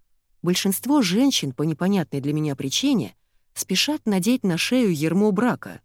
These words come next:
Лично я многократно бегала в загс, но потом поняла, что лучше одиночества ничего нет.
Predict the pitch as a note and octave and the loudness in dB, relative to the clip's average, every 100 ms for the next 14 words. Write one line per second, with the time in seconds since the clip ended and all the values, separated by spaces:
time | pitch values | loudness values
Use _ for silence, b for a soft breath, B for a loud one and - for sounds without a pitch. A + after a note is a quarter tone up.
0 | _ _ _ _ _ _ D#3+ D#3+ - D#3 | _ _ _ _ _ _ -2 -2 -2 -2
1 | D#3 F3 F3 F3 F#3+ - G#3+ - C3 C#3 | 0 0 0 0 -2 0 -2 0 -4 -2
2 | D#3+ C#3+ C3+ C3+ F3+ C4+ - - _ _ | -2 0 -4 -2 -2 -2 -4 -10 _ _
3 | _ _ - G3 A#3 - E4 C4 G#3+ A3+ | _ _ -4 -2 -2 0 2 2 2 2
4 | A#3+ - A#3 D4+ - G#3 F3+ A3 D4 B3+ | 0 0 0 0 0 -2 0 2 0 -2
5 | G3 F3+ F#3+ G3 - C4 C#4+ D3+ A2 - | -6 -4 -2 -2 -4 -2 0 0 -4 -12